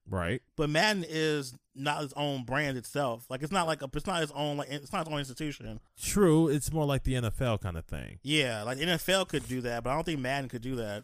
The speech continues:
Speaker 1: Well, I mean, well, when I say that, I'm, uh, I'm saying that the N F L
Speaker 2: Yeah.
Speaker 1: could make that decision too.
Speaker 2: But they making a, they, don't they make other games besides just two K?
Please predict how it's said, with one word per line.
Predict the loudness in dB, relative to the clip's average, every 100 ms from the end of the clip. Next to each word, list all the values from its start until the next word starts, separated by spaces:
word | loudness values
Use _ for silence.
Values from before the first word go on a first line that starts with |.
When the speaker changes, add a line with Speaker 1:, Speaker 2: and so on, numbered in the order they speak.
| 2
Speaker 1:
Well, | 4 6
I | 4
mean, | 4 2 4
well, | 4
when | 4
I | 2
say | 2 2
that, | 4 4
I'm, | 2 0
uh, | 0
I'm | 2 4 2 0 -6 -6
saying | 0 2 2 0
that | -4 -4
the | -4
N | -4
F | -6 -6
L | -8 -10 -8
Speaker 2:
Yeah. | -4 -2 0
Speaker 1:
could | -2 -4 -10 -8
make | 0 0 2
that | -2 -2
decision | -4 -2 -4 -4
too. | -8 -8 -8 -10 -8
Speaker 2:
But |
they | -6
making | -4 -2 -4
a, | -4
they, | -6
don't | -4 -4
they | -4
make | -6
other | -4 -4
games | -2 -2 -4
besides | -4 -2 -2 -2
just | -6 -8 -10
two | -6 -6
K? | -4 -4 -4